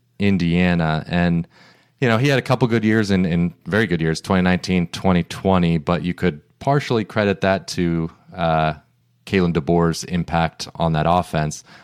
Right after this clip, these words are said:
Other than that, it was five losing seasons. In the last three years,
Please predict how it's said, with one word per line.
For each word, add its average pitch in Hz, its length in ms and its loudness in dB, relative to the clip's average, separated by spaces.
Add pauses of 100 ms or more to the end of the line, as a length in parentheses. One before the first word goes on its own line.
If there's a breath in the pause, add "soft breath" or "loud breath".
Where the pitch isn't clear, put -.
(140 loud breath)
Other 131 200 -2
than 107 80 -2
that, 101 180 0
it 95 40 2
was 80 140 -2
five 92 340 -2
losing 85 280 -2
seasons. 82 520 -6
In 78 80 -10
the 82 80 -4
last 98 300 0
three 92 200 -2
years, 80 320 -4